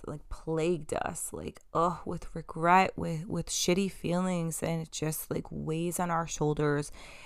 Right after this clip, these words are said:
and it, it, we, we carry stuff, we drag it in, like, a suitcase with us around all the time. You know, if I could go back, if I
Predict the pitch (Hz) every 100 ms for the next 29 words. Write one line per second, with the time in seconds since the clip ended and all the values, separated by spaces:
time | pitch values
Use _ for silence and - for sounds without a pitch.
0 | - - 147 143 - - 156 143 - -
1 | - - - 156 151 - 151 156 147 -
2 | - 220 233 190 - - 139 - 160 -
3 | 143 139 143 160 151 - - 165 156 151
4 | 160 - 156 - - 180 170 - 147 143
5 | - 147 - 151 - 160 165 160 156 156
6 | 156 - - - 165 156 156 147 - -
7 | 107 - - - - - - - - -
8 | - - - - - - - 185 165 165
9 | 175 175 165 - 156 156 - - 165 -
10 | 156 156 151 - - - - - - -
11 | 156 - - 147 - - - 180 160 170